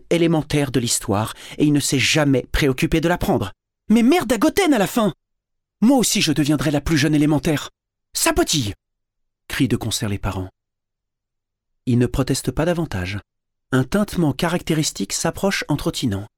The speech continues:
C'est un petit cochon tirelire en terre cuite. Exige celui-ci. « Tu connais la règle », déclare Lunmila à sa fille. «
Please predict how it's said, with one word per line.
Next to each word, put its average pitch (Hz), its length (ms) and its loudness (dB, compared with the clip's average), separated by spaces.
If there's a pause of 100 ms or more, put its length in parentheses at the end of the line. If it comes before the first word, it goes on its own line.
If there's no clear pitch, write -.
(800)
C'est - 260 -4
un 139 80 0
petit 190 240 -2
cochon 180 320 0
tirelire 151 540 0
en 135 100 0
terre 135 220 -2
cuite. - 380 -10 (2250)
Exige 90 400 -4
celui-ci. « 90 500 -4 (1160)
Tu 160 100 -2
connais 196 200 0
la 240 80 0
règle », 185 260 -2 (720)
déclare 107 420 -2
Lunmila 101 420 0
à 95 40 -4
sa 101 160 -6
fille. « 98 320 -12